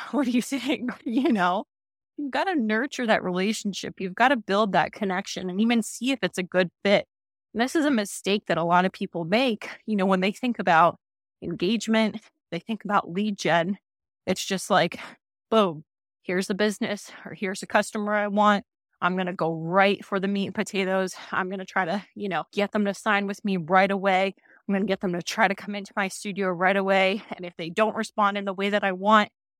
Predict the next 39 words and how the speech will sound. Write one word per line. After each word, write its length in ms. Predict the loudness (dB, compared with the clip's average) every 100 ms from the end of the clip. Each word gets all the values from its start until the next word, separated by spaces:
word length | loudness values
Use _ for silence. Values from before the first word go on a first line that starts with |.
| _
they're 160 | -10 -8
out. 420 | -6 -6 -8 -14 -20 -20 _ _
And 140 | -10
that's 180 | -10 -8
exactly 720 | -10 -6 0 0 0 -4 -4 -4
the 100 | -4
wrong 340 | -2 2 2 0
approach 560 | -4 -4 -2 -2 -6 -14 -18 -10
and 160 | -4 -4
what 100 | -4
we 80 | -4
talk 260 | -4 -4
about 340 | -2 0 0 -2
in 80 | -6
profitable 520 | 2 2 2 -4 -4
engagement 600 | -4 -6 -8 -6 -6 -6 -10 _ _ -2
to 80 | 0
not 380 | 4 2 2 _
fucking 340 | -4 0 2
<laughs> 60 | 4
do, 280 | 2 2 0
or 140 | -2 -4
you 160 | -2
don't 320 | 0 2 2
want 280 | 0 0 0
to 80 | -2
do 140 | -4 -8
that. 240 | -4 -4 -2
So 360 | 2 4 4 0 -2
here's 240 | 0 0
the 80 | 0
thing. 320 | 2 2 0 -10 -18 -8
When 240 | 0 0 2
I 380 | 2 2 0 -2
started 320 | 2 2 2
to 80 | -2
kind 180 | -2 -2
of 100 | -2
find 640 | -4 -2 0 0 0 -2